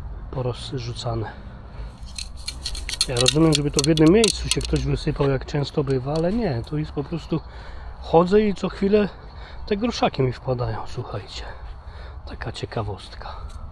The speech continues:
Dawno nie byłem na tym placu, więc zdążyli nagubić.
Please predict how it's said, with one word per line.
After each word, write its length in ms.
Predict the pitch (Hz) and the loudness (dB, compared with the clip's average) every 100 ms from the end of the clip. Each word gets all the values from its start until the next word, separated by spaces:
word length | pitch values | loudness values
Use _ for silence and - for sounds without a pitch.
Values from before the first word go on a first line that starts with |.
| - - - - - - - - - - - - - - - - - - - | -10 -12 -10 -10 -10 -12 -12 -12 -12 -12 -12 -12 -12 -12 -12 -12 -12 -10 -4
Dawno 300 | 127 135 147 | 0 2 2
nie 120 | 165 | 2
byłem 240 | 196 170 120 | 4 4 2
na 100 | 113 | -2
tym 180 | 117 | -6
placu, 400 | 107 120 110 120 | -6 -6 -6 -4
więc 320 | 113 120 - - - - - - | -4 -4 -8 -10 -12 -12 -10 -8
zdążyli 460 | 147 151 139 160 156 | 0 2 2 2 2
nagubić. 680 | 175 180 160 117 - - | 2 2 2 0 -8 -10